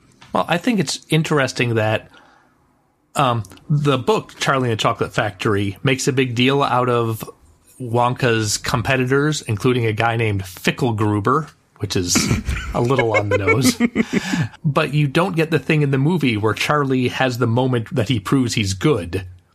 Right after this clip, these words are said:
In the book, as soon as the other kids are gone, Wonka says, "Well, you're the last one, you win." <laughs> He doesn't know if Charlie has a huge flaw. It just, whatever that flaw was, it comes after all the other ones.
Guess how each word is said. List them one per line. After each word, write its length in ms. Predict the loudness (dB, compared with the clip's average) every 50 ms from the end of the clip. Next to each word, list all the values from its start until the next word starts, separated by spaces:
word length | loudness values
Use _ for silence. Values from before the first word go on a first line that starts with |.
| _ _ -20 -20 -20 -20 -20 -20 _ _ _ 0
In 140 | 2 2 2
the 80 | 2
book, 340 | 2 2 2 0 0 -2 -4 0
as 200 | 0 0 0 0
soon 300 | 0 0 2 2 2 2
as 220 | 2 2 0 0
the 180 | 2 0 2 2
other 220 | 2 0 0 0
kids 340 | 0 0 0 0 0 2 0
are 80 | 0 2
gone, 480 | 2 2 2 2 2 2 2 0 -2 -2 -4 -4 -2
Wonka 280 | 0 0 0 0 -2 0
says, 320 | 0 0 0 -2 -2 0
"Well, 220 | 0 0 0 -2 -10 -16 -16 -10 -2
you're 160 | 0 2 2 2
the 60 | 2
last 280 | 2 2 2 0 0 0
one, 320 | 0 0 2 2 0 -2 0
you 180 | 0 2 2 2
win." 340 | 2 0 0 -2 -6 -8 -6 -6 -6 -6 -6 -8 -12 -14 -14 -16 -16 -14 -16 -16 -16 -18 _ -20 -20 -20 -18 -16
<laughs> 140 | -14 -8 -6 -4 -4 0 0 -2 -2 -2 -8 -12 -14 -16 -18 -10 -2 -2 -2 -2 0 0 0 2 2 0 -2 -2 -2 -2 0
He 100 | 0 0
doesn't 260 | 0 0 -2 -2 0
know 200 | 0 2 2 2
if 80 | 0 -2
Charlie 400 | -2 -2 0 0 2 0 0 0
has 460 | 0 0 2 2 2 0 -2 -4 -4
a 40 | -4 -4
huge 360 | -2 0 0 0 0 0 -2 -4
flaw. 520 | -4 -2 0 0 2 2 2 0 0 0 0
It 100 | 0 0
just, 320 | 2 2 0 0 -2 0 0
whatever 260 | 2 2 2 2 2
that 160 | 0 0 -2
flaw 340 | -6 -6 -2 0 2 2 2
was, 280 | 2 2 0 0 -2 -2
it 160 | -4 -6 -4
comes 340 | -2 0 0 0 0 -2 -2
after 480 | 0 -2 -2 -2 -2 -4 -2 0 2 2
all 100 | 2 2
the 120 | 0 0
other 160 | 0 0 0 -2
ones. 640 | -2 -4 -8 -8 -8 -6 -4 -4 -2 -2 -4 -6